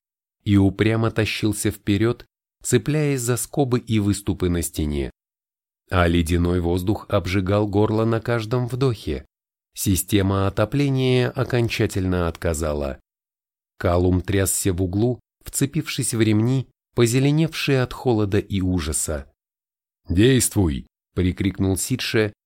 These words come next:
и подтолкнул Фагарту в спину прямо к остывающему двигателю. Мерцитовая крошка хрустела под ногами. «Алла Оиш объяснял мне, что делать»,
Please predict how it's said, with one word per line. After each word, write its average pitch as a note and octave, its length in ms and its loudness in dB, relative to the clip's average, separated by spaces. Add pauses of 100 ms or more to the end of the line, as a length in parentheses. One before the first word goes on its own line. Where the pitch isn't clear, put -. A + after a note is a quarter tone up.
(100)
и A2+ 100 -2
подтолкнул C3 720 0
Фагарту A#2 560 -2
в - 80 -18
спину B2+ 540 0 (280)
прямо C#3+ 300 2
к - 100 -8
остывающему G2+ 880 0
двигателю. D2+ 760 -4 (720)
Мерцитовая F#2+ 880 2
крошка G2+ 420 -2
хрустела A2 560 -2
под A2+ 220 -4
ногами. A#2+ 640 -2 (960)
«Алла G#2+ 380 0
Оиш A#2+ 420 -2
объяснял B2+ 640 -2
мне, G2+ 220 4
что C3 240 0
делать», A2+ 520 -4